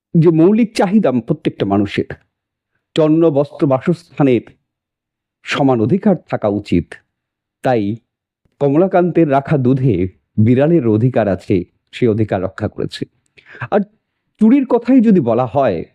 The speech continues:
চুরি করা যদি অপরাধ হয়, সমাজে চুরি করতে বাধ্য করে কৃপণ ধনী ব্যক্তিরা। কারণ এই পৃথিবীর সম্পদে সবার যদি সমান অধিকার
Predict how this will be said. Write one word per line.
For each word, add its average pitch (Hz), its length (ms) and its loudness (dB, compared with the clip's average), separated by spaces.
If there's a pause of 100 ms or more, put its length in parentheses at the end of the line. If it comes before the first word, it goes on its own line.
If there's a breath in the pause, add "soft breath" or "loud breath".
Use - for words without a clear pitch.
(800)
চুরি 160 200 2
করা 170 220 0
যদি 156 200 0
অপরাধ 151 380 0
হয়, 175 320 -2 (1120)
সমাজে 120 640 -2 (380)
চুরি 135 240 0
করতে 156 380 -2
বাধ্য 113 500 -4
করে 107 360 -2 (680)
কৃপণ 127 400 -2
ধনী 117 280 0
ব্যক্তিরা। 98 640 -4 (680)
কারণ 143 280 0
এই 156 120 2
পৃথিবীর 156 460 2
সম্পদে 156 500 -2
সবার 160 420 -2
যদি 151 180 0
সমান 151 300 2
অধিকার 156 340 0